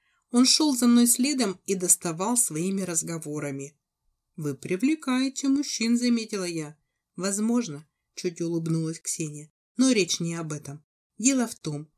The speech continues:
что этот мужик становился все более и более навязчивым.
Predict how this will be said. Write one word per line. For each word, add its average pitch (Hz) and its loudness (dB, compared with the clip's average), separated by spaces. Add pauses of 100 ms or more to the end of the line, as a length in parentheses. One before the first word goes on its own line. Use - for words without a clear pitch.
(120)
что - -4
этот 302 0
мужик 170 2 (220)
становился 165 -4
все - -4
более 202 0
и - -6
более 165 -2
навязчивым. 208 -4